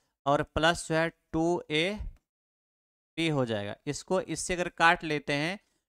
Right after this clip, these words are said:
ठीक है, क्या बच जाएगा ये, तो डायरेक्ट आप निकाल सकते हैं कि एक्स स्क्वायर प्लस वन by एक्स स्क्वायर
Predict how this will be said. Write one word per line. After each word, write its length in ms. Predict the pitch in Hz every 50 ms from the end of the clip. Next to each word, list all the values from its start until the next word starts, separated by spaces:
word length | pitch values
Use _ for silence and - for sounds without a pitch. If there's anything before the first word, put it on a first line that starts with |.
| _ _ -
ठीक 140 | 165 156 -
है, 60 | 147 -
क्या 240 | - - 156 160
बच 120 | 165 170 160
जाएगा 280 | 151 160 165 165 165 165
ये, 180 | 170 180 196
तो 360 | 220 _ _ _ _ _ 131 127
डायरेक्ट 280 | 135 156 170 165 - 160
आप 180 | 156 156 - _ _ _ _ _ -
निकाल 300 | 143 147 147 156 160 175 170
सकते 340 | - 170 156 - - 151 143
हैं 200 | 139 147 160 185
कि 100 | - - - _ -
एक्स 300 | 151 170 180 - - - 151 151
स्क्वायर 380 | 151 - - 160 151 156 165 165
प्लस 360 | - - 151 151 156 151 - -
वन 260 | 139 139 147 160 165 165
by 200 | 151 143 143 151 160 - - _ _ _ _ _ _ -
एक्स 280 | 156 160 165 - - 160 147 147
स्क्वायर 380 | - - 165 156 156 170 175